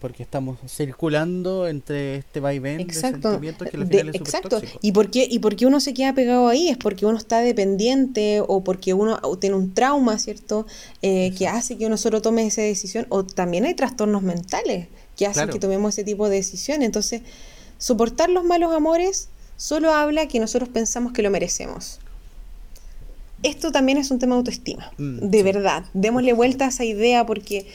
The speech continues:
Speaker 2: r-, terminar las relaciones es preguntarnos a nosotros qué queremos, no, es ser, es ser un poco egoísta.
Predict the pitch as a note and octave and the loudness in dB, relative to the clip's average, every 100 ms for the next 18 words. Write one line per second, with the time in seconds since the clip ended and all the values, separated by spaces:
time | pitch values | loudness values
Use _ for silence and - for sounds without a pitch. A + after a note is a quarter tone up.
0 | - - - - - A3+ A3 B3 C#4 C4 | -14 -10 -10 -2 2 4 4 4 4 4
1 | B3 B3 C4+ D4 B3 - G#3+ G3+ G3+ B3 | 2 2 0 0 -4 -2 0 0 2 2
2 | B3 A3+ F#3+ - C#4 C4+ - F3+ E3+ - | 4 2 0 -2 -4 -4 -6 -2 -2 -2
3 | F3+ F#3+ G3+ G3 - G#3+ G3 A#3+ B3 B3 | 0 0 0 -2 -2 -2 -2 -2 0 0
4 | B3+ A#3+ G#3 C4+ - F#3 | 2 4 4 0 -2 -4